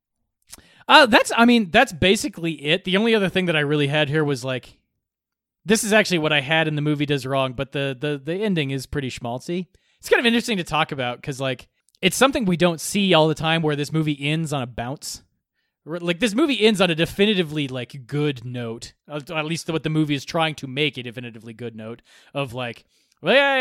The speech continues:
yeah, you just watch this movie about Satan killing a bunch of people, but hey, God's real. That's nice." But also, like,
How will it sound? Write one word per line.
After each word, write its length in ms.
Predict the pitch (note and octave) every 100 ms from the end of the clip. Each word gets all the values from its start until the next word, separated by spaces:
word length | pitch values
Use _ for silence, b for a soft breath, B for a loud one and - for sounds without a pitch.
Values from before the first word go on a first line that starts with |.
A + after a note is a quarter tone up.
| B3+
yeah, 20 |
you 120 | G3+
just 160 | F3 E3
watch 140 | F#3
this 100 | D3+
movie 220 | D#3+ D#3+ C#3
about 280 | C3+ B2+
Satan 380 | - F3 E3+ C#3
killing 240 | - E3 C#3+
a 40 |
bunch 120 | C3
of 40 | -
people, 200 | C3+ B2+
but 140 | D#3+
hey, 100 | B3+
God's 320 | D#3+ F#3 B3 C#3
real. 280 | C3+ F#3+ - - _
That's 140 | A#3+
nice." 300 | E3 D3 E3+ _ b b b b
But 100 | F#3
also, 240 | F#3+ F3+ F3+
like, 260 | C#3+ -